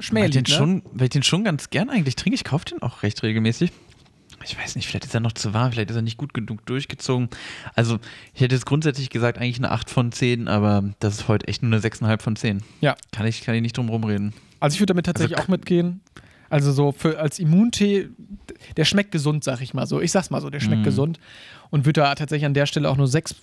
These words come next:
Speaker 2: von zehn Zitronenduftsträuchen geben. Ähm,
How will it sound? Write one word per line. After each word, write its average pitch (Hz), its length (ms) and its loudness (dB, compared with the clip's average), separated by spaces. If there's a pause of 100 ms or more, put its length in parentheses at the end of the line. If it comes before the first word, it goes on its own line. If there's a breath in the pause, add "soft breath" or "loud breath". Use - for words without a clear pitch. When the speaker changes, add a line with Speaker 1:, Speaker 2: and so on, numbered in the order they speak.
Speaker 2:
von 143 240 0
zehn 147 360 0
Zitronenduftsträuchen 175 960 0
geben. 151 280 2 (540 loud breath)
Ähm, 151 340 0